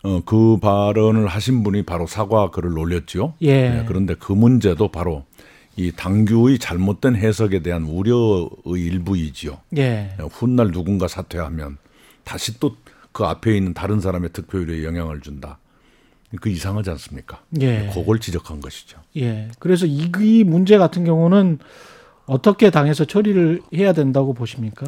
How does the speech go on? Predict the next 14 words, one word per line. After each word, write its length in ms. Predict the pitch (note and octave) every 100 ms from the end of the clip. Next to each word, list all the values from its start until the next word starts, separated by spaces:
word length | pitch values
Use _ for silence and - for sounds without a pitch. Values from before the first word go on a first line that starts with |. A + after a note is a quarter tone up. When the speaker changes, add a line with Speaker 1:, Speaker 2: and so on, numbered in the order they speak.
| F#2+
Speaker 1:
민주주의 420 | G#2+ G#2 G#2 G2+
원리에 380 | F2+ F#2 G2 G#2
맞게 320 | E2+ D2+ -
다른 300 | - F2 G#2+
선거와도, 760 | G#2+ G#2+ G2+ F2+ E2 D#2+ G2 D#2+ _ _ E2
에, 20 | D2 D2 D2 C#2+ C#2 C#2 _ _ _ -
부합되게 580 | - F#2 - A2 D#2+
해석을 440 | C2 E2 - D2 C2
해야죠. 400 | C#2+ - - - _ -
Speaker 2:
예. 320 | C3+ A2+ G2+ G2+
Speaker 1:
네. 140 | G#2 _ _ _ -
Speaker 2:
만약에 340 | C#3 F#3 G#3+
당 240 | F#3 F3 E3+
지도부가 720 | D3+ F3 F3 E3+ E3+ E3